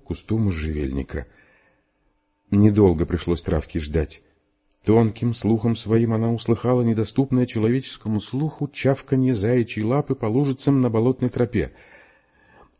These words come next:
Лужицы эти выступили на утренних следах Насти. Русак непременно должен был сейчас показаться у самого лежачего камня.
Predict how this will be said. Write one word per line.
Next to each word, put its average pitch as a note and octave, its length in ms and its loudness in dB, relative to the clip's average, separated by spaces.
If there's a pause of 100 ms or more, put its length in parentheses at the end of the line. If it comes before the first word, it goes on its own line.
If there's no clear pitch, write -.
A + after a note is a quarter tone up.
Лужицы C3+ 640 4
эти B2+ 320 0 (560)
выступили A#2 600 0
на C3+ 160 2
утренних A#2+ 420 2
следах B2+ 360 0
Насти. - 500 0 (480)
Русак F#2 360 0
непременно A2 560 2
должен G#2+ 440 0
был A2+ 200 -8
сейчас A#2+ 400 0
показаться A2+ 640 0
у G#2 60 -2
самого A#2+ 360 0
лежачего A2 420 0
камня. C#2 440 -2